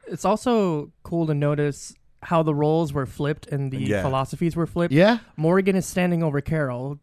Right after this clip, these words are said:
Speaker 1: doesn't want to kill, actually does in a brutal way. It's not like a one-shot kill type thing. He actually, it's almost like he was letting something out when he did it, because he shot, uh, the guy multiple times,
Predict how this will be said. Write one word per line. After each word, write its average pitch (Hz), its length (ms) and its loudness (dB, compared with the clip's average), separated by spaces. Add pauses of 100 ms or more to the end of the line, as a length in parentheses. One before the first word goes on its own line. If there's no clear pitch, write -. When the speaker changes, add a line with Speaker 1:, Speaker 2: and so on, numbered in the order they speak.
Speaker 1:
doesn't 160 320 -2
want 151 240 -2
to 151 80 -8
kill, 131 460 -10
actually 156 560 -4
does 147 840 0
in 156 200 0
a 139 60 -2
brutal 147 380 2
way. 127 220 -6
It's 139 180 -10
not 151 140 -4
like 143 120 -4
a 139 60 -2
one-shot 139 600 -2
kill 139 200 0
type 131 280 -8
thing. 139 340 -4 (440)
He 170 100 2
actually, 175 420 0
it's 170 180 -2
almost 190 220 2
like 175 100 2
he 170 80 6
was 147 140 0
letting 156 380 0
something 147 400 -6
out 139 300 -8
when 165 140 -4
he 180 100 -2
did 180 160 -4
it, 170 60 -8
because 151 240 -4
he 170 60 -2
shot, 170 420 2 (720)
uh, 139 280 0
the 131 80 -2
guy 143 280 2
multiple 156 460 2
times, 135 500 -2